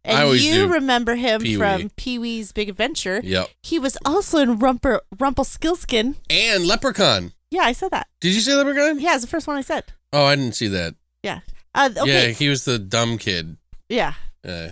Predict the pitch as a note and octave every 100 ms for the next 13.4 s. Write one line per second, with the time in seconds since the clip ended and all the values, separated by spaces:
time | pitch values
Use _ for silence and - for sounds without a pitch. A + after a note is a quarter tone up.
0 | F2 - - G#2+ G2+ F2 - E2 E2+ F2
1 | F#2 - F#2+ F2 F2+ E2+ E2 E2+ E2+ E2
2 | E2+ E2 D#2+ E2 _ _ - G3+ C#3 D3+
3 | - - - F#3+ - B3 A#3 G3+ F3 E3
4 | E3 D#3 - _ - F#3 - E3 D3 C#3
5 | F#2+ C3 C3 B2+ - E3+ C3+ - - -
6 | C#3 D3+ E3 D#3+ B2+ C#3+ - C#3 E3 C#3
7 | B2 C3 B2+ D3 C#3+ C3+ A#2 A#2 - -
8 | - - - C#3 - - - D3 A#2+ B2+
9 | B2+ - - - E3+ D3 B2+ - F#3+ C#3+
10 | E3+ G#3+ F#3 E3+ - G#3+ G3+ G#3 G3 F3
11 | - A#3+ G3 G#3 G#3 G3+ D#3 D#3 D3+ C3+
12 | D3+ D3+ D3+ B2 - C3+ C3 B2 A2+ G2
13 | A2+ A2+ C#3+ F3